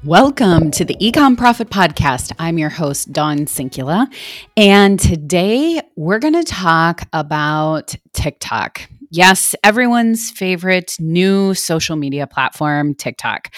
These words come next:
Well, let me tell you, folks, if you are not on TikTok and you are in the e-commerce space, basically, if you're in any space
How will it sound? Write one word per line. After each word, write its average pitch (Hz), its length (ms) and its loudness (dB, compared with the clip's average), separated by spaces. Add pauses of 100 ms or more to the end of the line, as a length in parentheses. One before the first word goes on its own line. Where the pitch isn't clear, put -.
(520)
Well, 214 400 2
let 226 180 0
me 285 100 0
tell 269 180 0
you, 208 100 4
folks, - 580 -2
if 175 340 0
you 226 520 -4
are 185 160 0
not 185 400 0
on 196 200 -2
TikTok 156 720 -4
and 156 280 -6
you 202 400 -4
are 156 200 -2
in 165 140 -4
the - 120 -8
e-commerce 151 480 -6
space, 131 240 -10 (180)
basically, 226 600 -2
if 170 140 -8
you're 196 100 -4
in 180 220 -4 (340)
any 262 300 -2
space - 640 -10